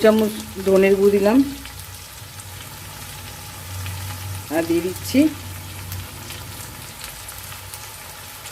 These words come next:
দু চামচ জিরের গুঁড়ো। আর আমি পাঁচটা কাঁচা লঙ্কা দিয়েছি, ঝালটা নিজের মতো দেবে। আর রং কালার হওয়ার জন্য দিচ্ছি কাশ্মীরি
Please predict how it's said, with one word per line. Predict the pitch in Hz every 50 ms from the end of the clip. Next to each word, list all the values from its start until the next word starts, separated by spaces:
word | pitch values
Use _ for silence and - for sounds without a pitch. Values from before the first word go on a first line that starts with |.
| - - - - - - -
দু | 180 175 -
চামচ | 190 190 220 262 262 196
জিরের | 190 190 170 160 147 143 139
গুঁড়ো। | 143 123 135 139 - - - - - - - - - - - - - - - - - - - - - - 151 156
আর | 151 151 147 139 - - - - - -
আমি | 190 202 202 202
পাঁচটা | 208 202 202 202 - - 247 240
কাঁচা | 214 208 220 208
লঙ্কা | 214 214 214 208 190
দিয়েছি, | 190 180 180 180 254 233 196
ঝালটা | 196 180 180 180 190 196 202
নিজের | 185 185 190 185
মতো | 185 180 185 175
দেবে। | 180 180 240 220 190
আর | 180 175 175
রং | 175 175 180 175 - -
কালার | 175 170 175 180 190
হওয়ার | 196 190 185 190
জন্য | 196 190 185
দিচ্ছি | 185 - - 247 294 311 277 - - - - - - - -
কাশ্মীরি | 185 170 175 - 190 202